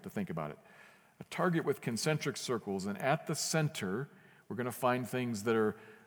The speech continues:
more central more important, vital, for which we fight. And as we move out from the center, we're gonna find things that are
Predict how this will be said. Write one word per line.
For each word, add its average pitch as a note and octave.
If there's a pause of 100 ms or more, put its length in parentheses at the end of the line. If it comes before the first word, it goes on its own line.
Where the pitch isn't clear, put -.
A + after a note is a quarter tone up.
(140)
more D3
central C#3+ (1700)
more A2
important, D3+ (1160)
vital, A2 (1700)
for B2
which C#3
we A#2+
fight. - (2750)
And F#3+
as E3+
we E3+
move F3
out E3+
from C3
the B2
center, C3
we're B2+
gonna C3+
find C#3
things C3
that B2+
are A#2+